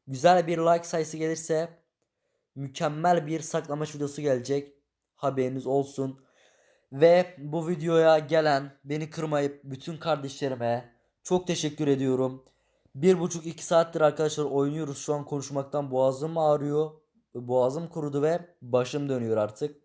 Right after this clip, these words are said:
Lütfen emeğe saygı olarak like atmayı, kanalıma da abone değilseniz abone olmayı unutmayın.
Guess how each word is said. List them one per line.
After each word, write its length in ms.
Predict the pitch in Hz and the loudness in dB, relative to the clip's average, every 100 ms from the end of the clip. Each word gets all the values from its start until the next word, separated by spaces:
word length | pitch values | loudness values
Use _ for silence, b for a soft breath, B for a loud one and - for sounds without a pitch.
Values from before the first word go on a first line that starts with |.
| _ b b b b 143 | _ b b b b -4
Lütfen 380 | 165 170 131 127 | -4 0 0 2
emeğe 260 | 143 156 | 0 0
saygı 280 | 151 156 143 | 0 0 2
olarak 320 | 135 127 123 | 4 2 2
like 260 | 139 143 147 | 2 0 0
atmayı, 440 | 139 123 113 110 117 _ _ _ | -6 -6 -6 -6 -10 _ _ _
kanalıma 400 | 156 156 156 147 | 0 0 2 2
da 60 | |
abone 280 | 151 147 143 | 2 2 0
değilseniz 380 | 139 135 135 131 | -2 -4 -6 0
abone 220 | 131 135 | 0 0
olmayı 320 | 131 127 120 120 | -4 -4 -6 -6
unutmayın. 640 | 139 135 131 120 117 | -8 -6 -4 -4 -6